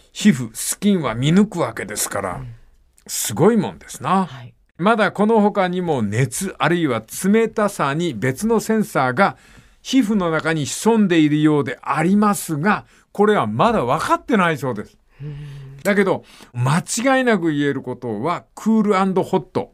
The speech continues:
Speaker 1: を感じるセンサーの複雑さは、動物のみで起こった現象ではなくて、植物の側からも、「私はホット、いいえ、クールよ」とかっていう選別を植物もしたんじゃないかっ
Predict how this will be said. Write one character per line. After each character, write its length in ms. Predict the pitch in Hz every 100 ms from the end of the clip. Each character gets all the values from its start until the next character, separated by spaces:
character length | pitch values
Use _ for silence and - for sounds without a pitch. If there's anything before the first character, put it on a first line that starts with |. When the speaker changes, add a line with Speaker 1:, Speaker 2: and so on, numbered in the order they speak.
| _
Speaker 1:
を 140 | 165
感 240 | 170 180 170
じ 80 |
る 80 | 156
セ 160 | 123 185
ン 80 | 147
サ 240 | 107 - _ _
ー 20 | 185
の 80 |
複 320 | 170 - - 160
雑 180 | 156
さ 200 | - 170
は、 220 | 156 131 - _ _ _ _ _ _ -
動 420 | 104 175 247 254
物 280 | 247 - 240
の 140 | 247
み 100 | 240
で 80 | 185
起 120 | 156
こ 100 | 160
っ 40 | 156
た 160 | -
現 340 | 110 123 135 120
象 180 | 147 139
で 120 | 139
は 100 | 92
な 160 | 135
く 100 | 147
て、 200 | - 90 - - _
植 520 | - - 180 185 294
物 260 | 294 277 214
の 160 | 202 131
側 320 | 143 175 196
か 120 | 208
ら 120 | 185
も、 300 | 139 151 123 - _ _ - - -
「私 500 | 190 - 220 220 277
は 100 | 254
ホ 160 | 226
ッ 80 | 247 -
ト、 240 | 190 - _ _ _ - -
い 180 | 165 196
い 40 |
え、 180 | 202 196 _ _
ク 140 | - 320
ー 60 | 311
ル 60 | 214
よ」 280 | 165 196 - _
と 80 | 160
か 100 | 127
っ 100 | -
て 160 | -
い 160 | 131 131
う 240 | 120 107 - _ _ -
選 320 | - 220 226
別 260 | 220 220 233
を 60 |
植 320 | 214 190 165 214
物 180 | 185
も 100 | 220
し 100 | 208
た 140 | - 196
ん 60 |
じ 60 | 165
ゃ 40 |
な 140 | 123 101
い 60 |
か 100 |
っ 60 | -